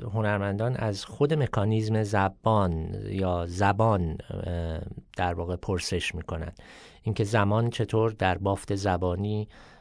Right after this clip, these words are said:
اه، و در مدیوم‌های هنری، اه، تجلی پیدا می‌کنه و چطور می‌شه با این خصلت، اه، به کار خلق دست زد. این،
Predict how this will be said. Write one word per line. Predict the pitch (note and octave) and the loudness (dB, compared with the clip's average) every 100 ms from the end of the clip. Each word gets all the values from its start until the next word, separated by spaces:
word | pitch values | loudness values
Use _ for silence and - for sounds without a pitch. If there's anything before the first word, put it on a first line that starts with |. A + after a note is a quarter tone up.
| - - | -18 -6
اه، | F#2 F2 E2+ | -2 0 0
و | E2 E2+ F2+ | -2 -2 -2
در | F2+ F2 E2 F2 F2 F2+ | 0 0 -2 -6 -6 -2
مدیوم‌های | F2+ F2+ F2+ F2 F2 G#2 | -2 0 0 0 0 0
هنری، | G2 F#2 E2+ E2 F2 D#2+ - - - _ | 0 -2 -2 -4 -4 -6 -10 -20 -20 _
اه، | - F2+ E2+ | -4 -4 -2
تجلی | G#2+ F#2 F2+ E2+ G#2+ | 0 0 0 -2 -2
پیدا | - B2 A2+ | -2 -2 -2
می‌کنه | G#2 G2 G#2 G2 F#2 F#2 | -2 -2 -2 -2 -2 -2
و | F#2 | -2
چطور | F#2 G#2+ - A#2 | -2 -2 0 0
می‌شه | A#2+ A2+ A#2+ G2 F2+ - | 0 -2 0 0 0 -2
با | F#2+ | -2
این | F2+ F2+ | 0 -2
خصلت، | - F#2+ F2+ - F#2 G2+ - - - - - | -2 -2 -2 -2 -2 -2 -4 -14 -20 -20 -12
اه، | - F#2 E2+ E2 D#2+ D#2+ - | -6 -2 -2 -2 -4 -6 -6
به | F#2 F2+ E2+ | -4 -2 -2
کار | - F#2 | -2 -2
خلق | F#2+ - F#2+ F2 - | -2 0 0 -2 -4
دست | D#2+ D2+ - - - | -6 -6 -8 -16 -14
زد. | F2+ E2 - - - _ - - - - | -10 -8 -10 -12 -20 _ -20 -20 -20 -12
این، | - C#3+ D#3 | 0 0 0